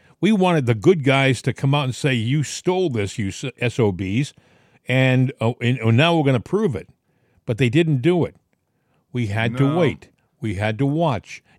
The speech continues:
Speaker 1: Now they're saying, "Okay, we've just, we've waited just about long enough. It's not gonna be much longer." We're talking about a matter of,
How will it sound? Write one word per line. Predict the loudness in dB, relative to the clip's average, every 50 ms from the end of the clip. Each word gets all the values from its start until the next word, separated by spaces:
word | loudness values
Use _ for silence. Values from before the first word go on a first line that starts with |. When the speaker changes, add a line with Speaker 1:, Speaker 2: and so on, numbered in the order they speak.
| -6
Speaker 1:
Now | -2 -2 0 0 0 -2 -2
they're | -2 -2 -2
saying, | -4 -2 -4 -2 0 0 -2 -4 -4 -4
"Okay, | -6 -6 -4 -2 -2 0 0 0 -2 _ _ _ _ _ _ _ _ -2
we've | 0 0 0 2
just, | 0 0 0 2 0
we've | 2 2 2 2
waited | 2 0 0 0 0 -2 -4
just | -2 -4 -4 -4 -2
about | 0 0 0 0 0
long | -2 -2 0 0 0 0
enough. | 2 2 2 2 2 0 -2 -12 _ _ _ _ _ _ _
It's | -6 -6 -4 -2 -2
not | 0 0 0 0
gonna | 0 -2 0 2
be | 2 2
much | 2 2 0 -2 -2 -4
longer." | -4 -2 0 -2 -2 -4 -6 -6
We're | -2 -2 -2
talking | 2 2 2 0 2 0 -2 -2
about | -2 0 0 0 0 -2 -4 -8 -8
a | -4
matter | -2 -2 0 0 0 0 0 0
of, | -2 -4